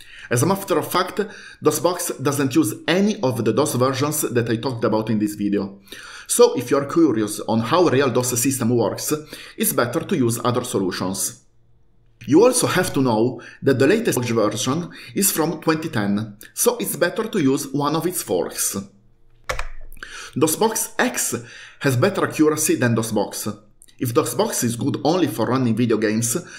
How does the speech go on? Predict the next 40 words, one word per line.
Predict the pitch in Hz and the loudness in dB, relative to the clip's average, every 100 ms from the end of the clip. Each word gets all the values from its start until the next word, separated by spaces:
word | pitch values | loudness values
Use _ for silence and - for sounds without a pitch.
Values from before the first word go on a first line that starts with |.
| - | -8
with | 120 120 | -2 2
dos | 156 170 | 2 2
Box | 165 165 | -2 0
X | 165 156 - 202 - - - | -2 0 -2 -4 -8 -18 -2
you | 156 | 0
can | 156 156 | 2 0
also | 156 180 226 226 247 | 2 4 4 2 0
run | 135 147 160 | 2 2 0
applications, | 135 151 123 90 - 101 101 117 - - - | -2 -2 -2 -2 -2 -4 -4 -6 -10 -14 -2
and | 311 - | 0 2
also | 190 202 - | 4 4 2
some | 247 262 | 0 0
version | 190 120 160 143 | 0 0 -2 -2
of, | 117 | -6
of | - - 120 | -4 0 2
Windows. | 104 98 95 95 - 113 - - _ _ _ _ _ _ _ _ - | 2 2 0 -2 -6 -10 -14 -20 _ _ _ _ _ _ _ _ -6
What | 156 196 | 0 2
I | 226 | 4
don't | 147 127 | 4 2
like | 139 175 | 2 2
about | 117 113 123 | 2 2 2
dos | 104 123 | 0 0
Box | - 113 - | 0 -2 0
X | 104 - - 135 - - - - - 131 | -2 0 -4 -4 -8 -16 -14 -14 -10 -4
is | 156 | 0
that | 185 185 185 - | 2 0 -4 0
they | 180 | 2
added | 165 165 156 - | 4 2 0 -2
a | 120 - - | -4 -6 0
ton | 190 208 | 2 4
of | - | 2
options, | 107 101 - 98 - 101 - - - | 0 -2 -4 -4 -4 -6 -10 -16 -2
and | 135 | 0
it | 170 160 | 2 0
has | 135 | 0
become | 123 - 143 139 - | -2 0 -2 -2 -4
too | 220 | -2
complex | 220 120 120 131 | 0 0 0 -2
to | - | -4
configure. | 156 - 143 101 92 82 | -4 -2 -2 0 -2 -4